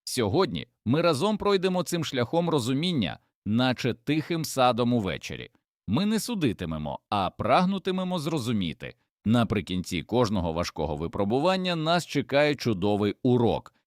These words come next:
який розширює наше серце і робить нас мудрішими людьми. Бувають миті, коли мати сидить мовчки і запитує себе, "Чому моя дитина не бачить усього, що я зробила?"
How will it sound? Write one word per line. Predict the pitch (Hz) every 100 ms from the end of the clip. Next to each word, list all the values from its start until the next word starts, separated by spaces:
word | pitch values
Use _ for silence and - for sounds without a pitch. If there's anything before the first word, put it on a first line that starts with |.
| _
який | 90 135 208 208
розширює | 175 131 202 208 175 127
наше | 120 - 87
серце | - 151 - 101
і | 92
робить | 135 196 185 -
нас | 160 165 - _ -
мудрішими | 113 139 117 98 110 107 95 87 87 - _
людьми. | 95 98 82 80 73 - _ _ _ 82
Бувають | 117 120 131 127
миті, | 143 196 - 90
коли | 87 101
мати | 110 120 120
сидить | 110 123 135 120
мовчки | 160 190 - 107
і | 98
запитує | 113 113 170 - 117
себе, | - 120 107 85 _ _ -
"Чому | - 180 214
моя | 175 127
дитина | 101 120 - 202 175
не | 139 123
бачить | 117 160 - 113
усього, | 104 - 104 113
що | 120 95
я | 87 87
зробила?" | 82 85 73 73 62